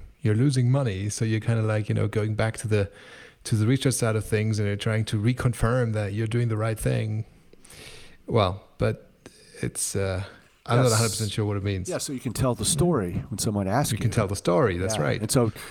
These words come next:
Speaker 2: so our point of view would be, don't do any research. Take your small loss. Get out of that
Speaker 1: Yeah.
Speaker 2: sucker.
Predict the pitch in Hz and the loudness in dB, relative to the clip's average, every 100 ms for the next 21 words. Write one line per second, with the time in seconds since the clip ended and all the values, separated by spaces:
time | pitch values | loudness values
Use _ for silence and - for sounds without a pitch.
0 | - 147 131 - 120 143 - 139 117 110 | 2 4 4 2 0 0 0 0 0 0
1 | 117 107 - 110 104 - - - - 135 | 0 -2 -2 -4 -4 -10 -20 -20 4 4
2 | 135 135 120 110 113 - 65 - - - | 6 4 4 4 0 0 -6 -8 -10 -10
3 | - - 117 120 - 113 104 101 110 87 | -6 0 2 2 0 2 2 2 0 -2
4 | - - _ _ _ _ _ - 107 113 | -6 -10 _ _ _ _ _ -2 2 2
5 | 120 95 110 107 - 92 | 2 0 0 -2 -2 -4